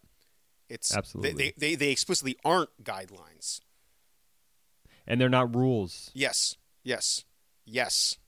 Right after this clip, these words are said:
Speaker 1: exactly. These are traditions.
Speaker 2: Along the lines of that, um, traditions, not rules,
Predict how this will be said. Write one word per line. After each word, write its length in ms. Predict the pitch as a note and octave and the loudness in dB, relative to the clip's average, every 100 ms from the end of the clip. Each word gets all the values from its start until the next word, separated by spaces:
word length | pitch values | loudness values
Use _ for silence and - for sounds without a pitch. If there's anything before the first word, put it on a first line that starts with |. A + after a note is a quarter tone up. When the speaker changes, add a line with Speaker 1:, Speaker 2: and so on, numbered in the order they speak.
| _ | _
Speaker 1:
exactly. 600 | B2+ G#2+ A#2 A2+ - F2 E2 _ _ _ - | -14 -8 -6 -4 -6 -12 -18 _ _ _ -10
These 180 | C3+ E3 | -2 0
are 60 | |
traditions. 640 | D3+ C#3 C#3 - G2 - - _ _ _ | 0 0 0 0 -6 -8 -10 _ _ _
Speaker 2:
Along 280 | A#2 C3 C3+ | -6 -2 0
the 80 | C3 | 2
lines 260 | A#2+ A#2 | 2 2
of 120 | A2 | 0
that, 340 | G#2 G#2 G2 - _ _ _ - | 0 2 0 -4 _ _ _ -4
um, 640 | G#2+ G#2 G2+ G2 F#2+ G2 - - | 0 2 2 0 -4 -8 -14 -12
traditions, 560 | - A2 A2 - G#2+ G2 | -6 -4 -2 -2 -4 -4
not 260 | G#2 G2 | -6 -6
rules, 600 | G#2+ G#2 G2 F#2+ - - | -6 -4 -4 -8 -14 -18